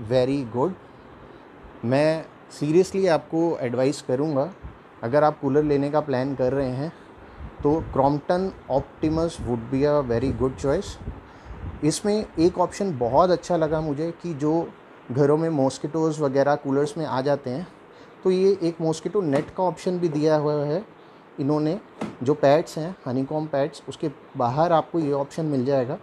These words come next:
इसको आपको मतलब weekly basis पे you have to clean, क्योंकि जैसे हमारा एसी वगैरह में filters और वो होते हैं, तो सिंपल आप इसको क्लीन करके you can use it। इसके ऊपर एक आइस चैम्बर है।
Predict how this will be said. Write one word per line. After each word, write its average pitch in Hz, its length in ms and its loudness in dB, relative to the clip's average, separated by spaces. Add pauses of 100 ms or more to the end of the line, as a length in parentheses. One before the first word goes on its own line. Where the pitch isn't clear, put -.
(960)
इसको 143 260 2
आपको 185 540 4
मतलब 139 300 0
weekly 139 360 0
basis 160 360 -2
पे 170 160 0
you 170 100 0
have 139 180 2
to - 80 -4
clean, 151 380 -2 (220)
क्योंकि 139 440 -2
जैसे 131 280 2
हमारा 135 260 4
एसी 131 380 -2
वगैरह 135 340 2
में 139 140 -2
filters 135 500 -2
और 135 80 -2
वो 131 160 0
होते 117 320 -4
हैं, 147 180 -6 (500)
तो 175 80 0
सिंपल 160 380 2
आप 160 140 4
इसको 160 220 -6
क्लीन 143 340 -2
करके 139 400 -2 (140)
you 135 120 -2 (100)
can 220 140 0 (580)
use 127 220 2
it। 196 100 2 (600)
इसके 170 220 0
ऊपर 196 340 2
एक 185 240 2 (1040)
आइस 160 340 2
चैम्बर 180 320 0
है। 190 220 0